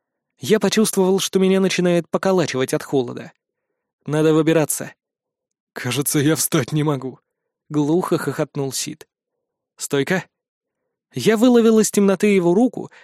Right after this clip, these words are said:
и пальцем пересчитал расплывающиеся в ночном зрении браслеты на правом запястье. «Ты теперь паладин, приятель!» Я не удержался от улыбки, хотя Сид и не мог этого увидеть. «Почувствовал», —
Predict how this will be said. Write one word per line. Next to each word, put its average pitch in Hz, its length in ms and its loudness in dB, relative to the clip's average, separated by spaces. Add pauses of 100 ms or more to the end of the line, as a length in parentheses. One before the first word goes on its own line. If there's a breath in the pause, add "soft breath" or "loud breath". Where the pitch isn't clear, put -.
и 143 120 -2
пальцем 170 460 0
пересчитал 151 540 0
расплывающиеся 147 920 0
в 139 40 -8
ночном 143 360 -4
зрении 139 340 -4
браслеты 131 640 -2 (180 loud breath)
на 165 140 0
правом 131 400 -4
запястье. 131 640 -10 (640)
«Ты 202 160 4
теперь 262 240 2
паладин, 277 480 4
приятель!» 240 520 0 (440)
Я 175 220 0
не 180 80 2
удержался 185 640 2
от 135 100 -2
улыбки, 202 380 0
хотя 160 300 0
Сид 233 280 0
и - 20 4
не 202 120 4
мог 175 280 2
этого 147 260 2
увидеть. 127 580 -2 (760)
«Почувствовал», — 131 880 -4